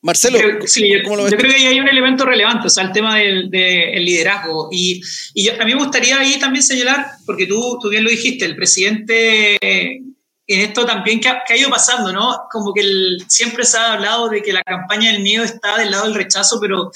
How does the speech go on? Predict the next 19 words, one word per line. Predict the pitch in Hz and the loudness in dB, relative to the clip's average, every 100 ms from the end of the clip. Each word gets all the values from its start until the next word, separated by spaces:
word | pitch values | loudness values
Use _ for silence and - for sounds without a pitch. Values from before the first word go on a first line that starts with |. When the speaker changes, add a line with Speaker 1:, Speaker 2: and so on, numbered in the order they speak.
| - - - | -16 -16 -14
Speaker 2:
pero | - 185 | -4 -2
hoy | |
día | 190 226 | 2 0
estamos | 226 226 196 | 0 -4 -2
viendo | 214 233 | 0 0
que | 226 | 0
la | 190 | -2
campaña | 175 196 208 | -2 -2 -2
del | 196 | 0
miedo | 208 220 | -2 0
parece | 202 - | 0 0
estar | - 208 | -2 -4
más | 208 208 | -2 -2
de | 190 | -2
la, | 156 156 | -2 -4
del | 170 | -4
apruebo. | - 240 269 151 | -4 0 0 0
O | 147 | 0
sea, | - 175 170 | 0 0 -4